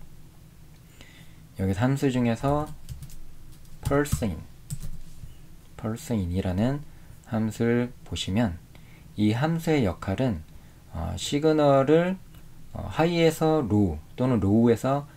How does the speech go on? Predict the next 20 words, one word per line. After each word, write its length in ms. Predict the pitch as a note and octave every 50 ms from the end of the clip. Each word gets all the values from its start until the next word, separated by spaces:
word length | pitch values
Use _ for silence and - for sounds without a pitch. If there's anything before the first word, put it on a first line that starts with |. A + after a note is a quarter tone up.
| - - -
하이가 340 | - - D#3+ D#3+ D#3 C#3+ B2
되는 240 | - G#2 G2 G2+
시점까지의 1500 | G2 - - - - - - C3+ A#2 G#2 G2 F#2+ F#2 - - - - - - - G#2 G2+ F#2 G2 G2+ G2+ G#2+ A#2+ C3+ C#3+ C#3+ - - -
타이밍을 480 | - F#3+ G3 G#3 G3 F#3 E3 C#3 A#2
재는 320 | - - F2 D#2+ D#2 D2+ D#2 - - - - - - - - -
함수라고 500 | - - B2+ C3 B2+ - A#2 A#2 A2 A2
볼 140 | - F2+ F2
수 100 | - -
있습니다. 480 | G2 - - - D2+ - - E2+ E2 - - - - - - - - - - - - -
매개 300 | F2 F#2 G2+ A#2 C3 B2+
변수로는 760 | C3 B2 A#2+ A#2+ A#2 A2+ A#2 A2+ A2+ A#2 A#2 A#2 A#2+ A#2 - -
하이나 400 | - - - D3+ D#3 D#3 C#3+ C3
로우가 280 | A2+ G2 G2 G#2 G#2 A#2
올 100 | A2 F#2+
수 140 | - - F2
있고요. 280 | E2 D#2 - E2 D#2+ D#2+ - - - - - - - - - - - - - - -
만약에 580 | - F#2 F#2+ G2 G2 F#2 G2+ A#2+ C3 D3+ D#3+ D#3+ - - - - - -
하이 320 | - - - D#3+ F3+ F3+ -
값이 400 | - C#3 - - - B2 A#2+ G#2+
이제 300 | F#2+ E2+ F2+ F2 F2 E2+